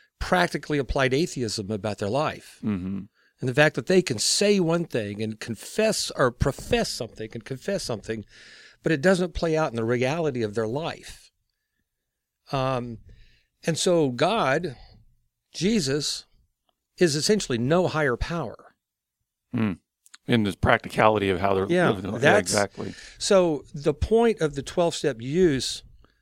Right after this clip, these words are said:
Speaker 1: of terms as God as we understand him is, uh, God is, is not, at its most practical level,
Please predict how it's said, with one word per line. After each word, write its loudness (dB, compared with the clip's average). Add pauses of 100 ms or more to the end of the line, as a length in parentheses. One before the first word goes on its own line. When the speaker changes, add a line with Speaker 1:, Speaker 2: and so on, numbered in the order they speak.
(120)
Speaker 1:
of -6
terms -4
as -10
God 0
as -6
we -4
understand -2
him -4
is, -6 (680)
uh, 0
God 0
is, 0 (120)
is -4
not, -4 (680)
at 2
its -10
most -2
practical -2
level, 0